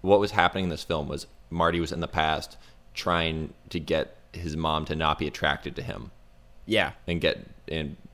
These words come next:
Speaker 1: go out with his dad.
Speaker 2: Right.
Speaker 1: Which is kinda weird.
Speaker 2: Like, you would
Speaker 1: Like,
Speaker 2: think
Speaker 1: like, it would have made sense if it was getting his mom to go out with his dad, but the fact that the, the, the, like, stumbling block was that she wanted to go out with him was kinda weird.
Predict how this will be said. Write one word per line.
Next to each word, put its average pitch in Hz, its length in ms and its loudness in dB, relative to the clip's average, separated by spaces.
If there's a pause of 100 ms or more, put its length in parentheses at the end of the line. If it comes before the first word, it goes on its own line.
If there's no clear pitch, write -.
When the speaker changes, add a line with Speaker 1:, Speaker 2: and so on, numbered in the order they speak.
(140)
Speaker 1:
go 76 240 0
out 71 220 0
with 65 200 -4 (460)
his 80 240 -10
dad. - 460 -8 (840)
Speaker 2:
Right. 107 140 2
Speaker 1:
Which 87 100 0
is 78 80 -6
kinda 76 240 -2
weird. 67 380 -6 (640)
Speaker 2:
Like, 131 380 0
you 147 140 4
would 160 60 6
Speaker 1:
Like, 135 160 8
Speaker 2:
think 196 220 8
Speaker 1:
like, 147 120 10
it 151 60 6
would 170 100 10
have 160 80 6
made 127 180 4
sense 120 260 4
if 107 60 -2
it 107 100 4
was 87 380 -2 (680)
getting 98 220 2
his 87 120 0
mom 80 140 2
to 85 60 0
go 80 80 4
out 78 120 4
with 82 80 2
his 80 80 -2
dad, 82 340 0
but - 180 0
the 87 80 0
fact 87 320 2
that - 120 -6 (180)
the, 73 240 0
the, 82 120 -6
the, 73 260 -6 (300)
like, 76 160 -6
stumbling 90 520 -2
block 98 320 4
was 82 180 -2
that 65 360 -4 (380)
she - 220 -4
wanted 80 220 0
to 78 80 -4
go 80 120 0
out 76 140 2
with 67 120 -4
him 57 420 -6
was 50 100 -6
kinda - 240 -8
weird. - 340 -8